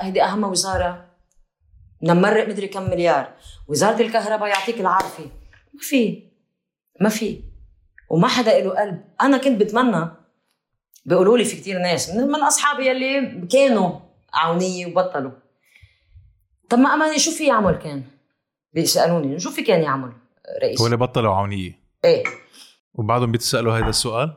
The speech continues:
Speaker 1: إيه، إنه ط-، بس شو كان في يعمل؟ لأنه they know him on a, on a personal level و he's a very nice person. قلت له: "يا جماعة، أنا ماني جاي أتزوجه. Nice person، الله يوفقه، هو، هي و-، هو وماما أم الكل ويصطف له،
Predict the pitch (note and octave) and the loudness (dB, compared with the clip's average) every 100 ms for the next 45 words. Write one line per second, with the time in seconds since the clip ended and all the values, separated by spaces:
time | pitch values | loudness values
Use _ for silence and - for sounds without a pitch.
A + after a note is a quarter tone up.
0 | - F3 D4+ C#4+ C#4+ B3 C#4+ E4+ F4 E4 | 0 2 2 0 0 0 0 0 0 0
1 | - A3+ F3 D3 D3 F#3 G3 F#3+ A3+ A3+ | 2 2 2 -2 -2 2 2 2 4 4
2 | A#3+ B3+ D4 C4+ A#3+ A3+ A3+ A3+ G#3+ A3 | 4 4 2 2 -2 -4 0 0 0 2
3 | B3 A#3+ G3+ G3+ C4 C#4 B3 G#3+ G3+ G3 | 2 2 0 2 4 4 4 2 2 2
4 | A3+ G#3+ G3+ G#3+ G#3+ G#3+ - A#3 A#3 A#3 | 0 -2 -4 -6 -6 -6 -6 -2 0 0
5 | G3+ G3 G3+ G#3+ A3 A3+ F#3 F3+ D#3+ D#3+ | -2 0 0 0 -4 -4 -2 -4 -4 -6
6 | D3+ C#3+ - _ - - _ _ _ - | -6 -12 -20 _ -14 -14 _ _ _ -20
7 | _ _ _ - C#3+ D#3+ E3+ F#3 A3+ A3+ | _ _ _ -6 0 0 2 2 4 4
8 | A#3+ B3 B3+ - - _ _ - E3+ B3+ | 2 4 2 0 -20 _ _ 0 4 4
9 | B3 A#3+ - - A#3+ B3+ A3+ F#3+ F3 F3 | 4 2 -2 2 4 4 2 2 0 -2
10 | E3 E3 E3 D#3+ D#3 D#3 D3+ D3 D3 C#3+ | -2 -2 -4 -6 -6 -4 -2 -2 -2 -4
11 | C#3 E3 E3+ D#3 E3+ F3 D#3+ D#3 D3 - | -2 0 2 2 2 2 0 -2 -6 2
12 | A#3 C#4 C#4+ C4+ C4+ - D4 C#4+ C#4+ D4 | 4 4 0 -2 -4 -4 -10 -4 -2 -2